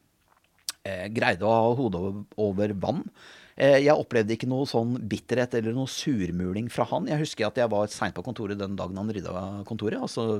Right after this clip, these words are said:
fysisk i, i byen. Og da stakk jeg bortom han og sa det til han at, eh, «Dette er veldig ufortjent», så jeg husker jeg sa. Eh, «Dette, det var ikke, det var ikke sånn det burde ende.» Eh, jeg,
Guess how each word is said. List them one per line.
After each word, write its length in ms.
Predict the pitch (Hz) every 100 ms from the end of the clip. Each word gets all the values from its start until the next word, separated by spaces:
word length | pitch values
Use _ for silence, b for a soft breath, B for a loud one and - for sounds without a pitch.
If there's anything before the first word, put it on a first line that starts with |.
| 98
fysisk 480 | 92 - 247 - 139
i, 140 | 123 110 117
i 40 | 110
byen. 220 | - 262 B B B -
Og 80 | 147
da 60 | -
stakk 220 | 127 151
jeg 80 | 147
bortom 260 | - 95
han 160 | 92 156
og 220 | 156 139
sa 220 | - 104 110
det 220 | 107 110 107
til 80 | 120
han 300 | 110 110 113
at, 180 | -
eh, 380 | 110 107 104 107 107
«Dette 220 | 113 -
er 100 | 107
veldig 160 | 110 98 95
ufortjent», 260 | - 117
så 140 | - 214
jeg 80 | 170
husker 160 | -
jeg 80 | 143
sa. 140 | 127 202 B B B B
Eh, 720 | 131 127 123 120 117 120 117 117
«Dette, 240 | 113 - 131 123
det 80 |
var 80 | 113
ikke, 160 | - 120
det 80 | 117
var 80 |
ikke 160 | - -
sånn 160 | 104 92
det 80 |
burde 160 | 104 120 87
ende.» 180 | 107 - B B B B B B
Eh, 240 | - 143 151
jeg, 160 | 151